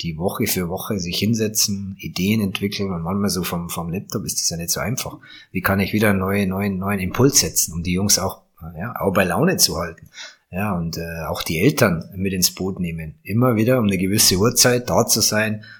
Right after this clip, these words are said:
Ja, die, die Kleinen können das ja noch gar nicht selber. Ja, du brauchst die Eltern. Ja, und früher war's halt zum Clubfahren, Training, die Eltern wussten, Slot, zwei Stunden, dann holen sie die Jungs wieder. Ja, das ist jetzt alles anders geworden. Also das ist schon, das wird die Gesellschaft prägen, das wird vieles verändern.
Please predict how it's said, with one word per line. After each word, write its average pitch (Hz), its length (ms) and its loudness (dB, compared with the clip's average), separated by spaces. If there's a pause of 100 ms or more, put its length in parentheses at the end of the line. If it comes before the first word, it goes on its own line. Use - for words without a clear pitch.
Ja, 90 320 -4
die, 80 100 -10
die 80 140 -8
Kleinen 92 360 -4
können 107 200 0
das 127 120 0
ja 104 60 2
noch 92 140 0
gar 87 100 -2
nicht 85 140 -2
selber. 82 380 -2
Ja, 87 100 -4
du 95 80 -4
brauchst 82 320 2
die - 100 4
Eltern. 82 400 -4 (440)
Ja, 85 120 0
und 92 100 2
früher 113 320 8
war's 104 220 6
halt 110 140 2
zum 90 160 0
Clubfahren, 135 500 4
Training, 131 520 4
die 92 100 2
Eltern 98 320 0
wussten, 131 520 4
Slot, 240 380 4
zwei 175 220 4
Stunden, 123 300 4
dann 90 120 2
holen 107 140 4
sie 131 140 4
die 127 140 4
Jungs 127 320 8
wieder. 131 220 8 (460)
Ja, 98 160 -4
das 87 120 0
ist 90 120 0
jetzt - 160 -2
alles 98 240 0
anders 120 320 2
geworden. 80 380 -8 (320)
Also 85 260 -8
das 87 180 0
ist 90 80 0
schon, 107 540 -2 (580)
das 87 180 2
wird 92 200 -6
die 90 60 -2
Gesellschaft 90 580 -2
prägen, 113 460 0
das - 200 2
wird 90 300 -8
vieles 90 420 0
verändern. 120 640 0